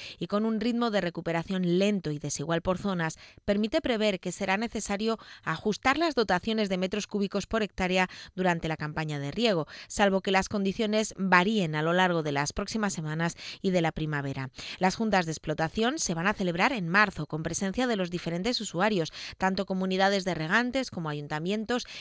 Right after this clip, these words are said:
y empresas del sector hidroeléctrico, con objeto de determinar los volúmenes de agua existentes para cada uno de los usos dentro de los doce sistemas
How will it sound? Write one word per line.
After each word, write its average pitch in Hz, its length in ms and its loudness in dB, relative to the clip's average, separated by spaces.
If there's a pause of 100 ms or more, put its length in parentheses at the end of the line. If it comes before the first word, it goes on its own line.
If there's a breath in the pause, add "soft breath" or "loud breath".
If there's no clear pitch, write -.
y 170 80 -4
empresas 190 420 0
del 160 100 -4
sector 147 340 -6
hidroeléctrico, 165 720 -2 (220 loud breath)
con 208 160 0
objeto 240 320 2
de 226 140 2
determinar 185 240 0 (340)
los 202 200 -2
volúmenes 226 480 -2
de 214 80 2
agua 196 180 2
existentes 202 680 -4 (280 loud breath)
para 170 180 0
cada 160 220 -2
uno 214 120 -2
de 240 80 2
los 180 200 -2
usos 170 340 -6 (220 loud breath)
dentro 208 420 0
de 170 160 -2
los 147 300 -4
doce 269 280 2
sistemas 151 500 -4